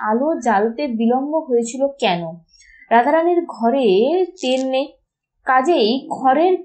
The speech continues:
চাল খড় পেরে চমকি ঠুকে আগুন জ্বালাতে তার বিলম্ব হয়েছিল। পরের প্রশ্ন দুইয়ের দাগের ছয়ে, প্রশ্ন রয়েছে, পূরণবাচক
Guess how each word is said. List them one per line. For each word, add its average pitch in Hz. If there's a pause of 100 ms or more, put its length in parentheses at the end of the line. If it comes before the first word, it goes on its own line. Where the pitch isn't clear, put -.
(120)
চাল 220 (500)
খড় 262
পেরে 233 (240)
চমকি 294 (360)
ঠুকে 349 (240)
আগুন 247 (100)
জ্বালাতে 269
তার 247 (300)
বিলম্ব 269
হয়েছিল। 175 (600)
পরের 320
প্রশ্ন 349 (440)
দুইয়ের 240
দাগের 277
ছয়ে, 185
প্রশ্ন 285
রয়েছে, 359
পূরণবাচক 359